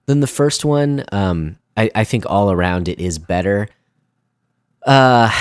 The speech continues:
there's some stuff that I don't wanna get into because it's, like, spoiler territory. Um, but I, I did really enjoy it, obviously, enough to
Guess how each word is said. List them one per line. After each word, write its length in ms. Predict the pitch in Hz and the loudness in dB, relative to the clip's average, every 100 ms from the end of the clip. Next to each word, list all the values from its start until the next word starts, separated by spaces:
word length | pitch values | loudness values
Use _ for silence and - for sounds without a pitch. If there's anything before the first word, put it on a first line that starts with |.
| 135 | -2
there's 260 | 127 127 - | 0 0 0
some 160 | 127 | -2
stuff 480 | 113 - 135 127 - | -2 2 2 2 -2
that 160 | 117 110 | 0 2
I 80 | 107 | 2
don't 340 | 95 113 113 | 2 2 2
wanna 220 | 117 113 | 2 2
get 280 | 98 110 - | 2 0 0
into 380 | 113 117 - 117 | 0 0 0 -2
because 340 | 98 - 90 | -2 -4 -4
it's, 280 | 90 - - | -4 -6 -4
like, 200 | 92 82 | -4 -4
spoiler 500 | - - 117 135 143 | -4 0 2 2 0
territory. 840 | 139 151 160 160 175 170 175 180 - _ _ _ | -2 -2 -2 -4 -2 -2 -2 -4 -10 _ _ _
Um, 380 | 104 101 87 82 | -2 0 0 -6
but 360 | 101 98 110 - | -4 0 2 0
I, 240 | 107 101 82 | -2 -2 -4
I 160 | - 95 | -6 -4
did 500 | 85 90 98 90 82 - | -6 -2 0 0 -2 -10
really 520 | - 92 98 117 104 92 | -10 -4 2 2 4 0
enjoy 300 | 87 87 82 | 0 -2 -2
it, 160 | - - | -4 -8
obviously, 580 | 82 78 78 - 71 76 | -8 -6 -6 -8 -10 -8
enough 360 | 82 85 82 - | -6 -6 -6 -8
to 140 | 82 | -12